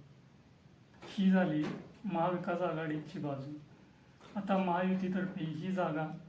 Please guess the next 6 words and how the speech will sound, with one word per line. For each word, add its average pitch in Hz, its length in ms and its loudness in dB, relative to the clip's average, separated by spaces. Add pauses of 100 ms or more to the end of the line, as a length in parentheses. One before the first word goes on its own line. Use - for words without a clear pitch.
(100)
शिवसेना 190 600 0
शिंदे 170 360 -4
गटाचे 180 480 -2
नेते 147 460 -6 (180)
धैर्यशील 160 460 -4
माने 170 300 -2